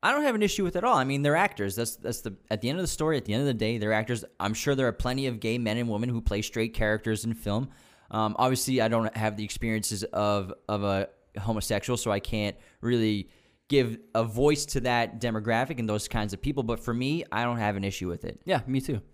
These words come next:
Speaker 2: As you said, the chemistry between these two guys is palpable, but at first it's not so. So for the first half of the film, Elio seems to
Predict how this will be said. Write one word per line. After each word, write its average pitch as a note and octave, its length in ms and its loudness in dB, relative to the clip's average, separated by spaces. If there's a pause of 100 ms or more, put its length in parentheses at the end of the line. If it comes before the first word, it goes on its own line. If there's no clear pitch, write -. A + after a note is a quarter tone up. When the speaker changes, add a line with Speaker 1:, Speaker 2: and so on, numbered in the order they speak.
(240)
Speaker 2:
As E3+ 180 4
you E3+ 60 4
said, D3 500 2
the B2+ 60 -4
chemistry E3 420 2
between C#3+ 380 2
these C3 160 2
two - 160 0
guys C3 480 2
is A2+ 720 0
palpable, G#2+ 720 4 (360)
but D3+ 280 4
at C#3+ 180 4
first B3+ 420 4
it's D3 180 0
not D#3 280 6
so. A2+ 480 4 (720)
So D3 240 2
for D3 160 0
the C3+ 80 0
first A#3+ 320 4
half F3 200 6
of D3 40 0
the B2 80 2
film, B2 540 2 (600)
Elio D#3+ 460 8
seems F3 360 0
to C3+ 460 2